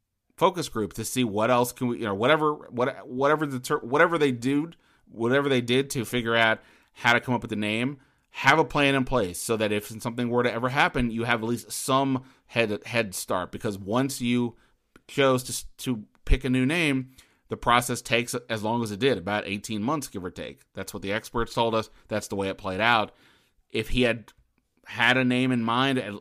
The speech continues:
you know, gone through this process from this, you know, before all this happened, instead of going from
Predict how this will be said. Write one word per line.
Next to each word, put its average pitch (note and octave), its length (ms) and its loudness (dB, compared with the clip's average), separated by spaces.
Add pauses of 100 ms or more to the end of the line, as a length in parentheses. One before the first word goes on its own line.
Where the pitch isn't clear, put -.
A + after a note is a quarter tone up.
you G#2+ 160 -4
know, G#2+ 80 -4
gone A2 300 -2
through B2+ 120 -2
this A2+ 140 -4
process B2 600 0 (240)
from A#2+ 160 -4
this, A#2 180 -4 (220)
you A2+ 100 -2
know, F2 80 -6 (160)
before B2+ 640 2
all C#3+ 140 2
this C#3 140 0
happened, E3+ 360 0 (960)
instead D#3+ 320 6
of D3 80 2
going D3 260 4
from B2+ 640 0